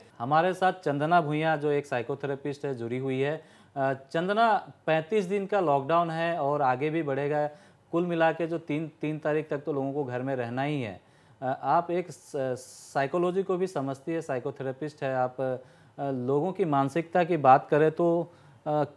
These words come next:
किस तरह से उनको अपने, काफ़ी हद तक लोगों ने खुद को संभाला है सिचुएशन के साथ, लेकिन बहुत जगह से ऐसी खबरें आई कि लोग परेशान हो रहे हैं,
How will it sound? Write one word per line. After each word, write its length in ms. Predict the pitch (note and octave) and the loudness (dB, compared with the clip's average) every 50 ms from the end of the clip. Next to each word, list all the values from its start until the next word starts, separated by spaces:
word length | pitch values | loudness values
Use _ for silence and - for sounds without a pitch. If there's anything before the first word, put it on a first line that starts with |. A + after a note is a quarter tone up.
| _ _ - | _ _ 0
किस 200 | G#3 A3 G#3+ - | 0 2 4 6
तरह 200 | A3 G#3 A3 G#3 | 6 8 8 6
से 140 | - A#3 A3 | 8 8 6
उनको 260 | G3+ F#3 E3+ G#3 G3+ | 6 6 6 6 8
अपने, 260 | F#3 E3 - F#3+ F#3+ F#3 F3 E3+ D#3+ - - - - - | 8 6 6 2 2 2 2 0 -4 -14 -16 -18 0 6
काफ़ी 280 | F3+ E3+ F3 - A#3+ A3+ | 8 8 8 10 10 8
हद 120 | A3 A3 A3 | 8 8 8
तक 100 | A#3 A3 G#3+ | 6 6 6
लोगों 260 | G3 F#3 F3 F#3+ G3+ | 8 6 6 6 4
ने 100 | G#3 G3+ | 2 2
खुद 180 | - - F#3 F3+ | 0 0 -2 0
को 160 | - G#3 F#3+ | 2 2 2
संभाला 520 | G3 - D3+ C#3+ C3 C3+ C#3 D3+ F3+ G3 | 2 2 0 2 4 6 6 8 8 8
है 80 | F#3 D#3+ | 6 6
सिचुएशन 520 | - D3 C3 - D3 C#3+ B2 D3+ D3 D3 | 4 -2 -4 0 0 0 0 0 -2 -2
के 120 | C#3 D3 C3 | -2 -2 -2
साथ, 240 | - C#3+ C#3+ D3 - - - - - - - - | 0 2 2 2 0 -2 -12 -20 -20 -12 -4 0
लेकिन 280 | D#3 D#3 G#3 F#3+ D#3 C#3+ | 0 2 2 2 2 4
बहुत 260 | C#3+ D3 F#3+ G#3 F#3 | 4 6 6 6 6
जगह 220 | G3+ F#3+ G3 G3+ | 6 6 6 6
से 140 | - - G3 | 6 6 4
ऐसी 180 | F3+ - G3+ F#3 | 4 4 2 0
खबरें 340 | - E3+ D3+ C#3+ E3 F3 | 2 2 2 4 6 8
आई 180 | F3 E3+ F3 E3 | 8 8 6 6
कि 120 | D#3 F3+ | 4 2
लोग 320 | E3 D3 D3+ D#3 D#3+ D#3+ E3+ E3 D#3+ D#3+ - - - - _ - | 4 6 6 6 6 6 4 4 4 2 0 -10 -20 -8 _ 4
परेशान 420 | D3 C#3 D3 C#3+ - F3 F3+ F3+ | 4 6 6 6 6 6 6 6
हो 140 | D#3+ D#3+ E3 | 6 4 4
रहे 120 | D#3 D#3 D#3 | 4 4 4
हैं, 300 | D#3+ D#3+ D#3+ D#3+ D#3 | 4 4 2 0 -2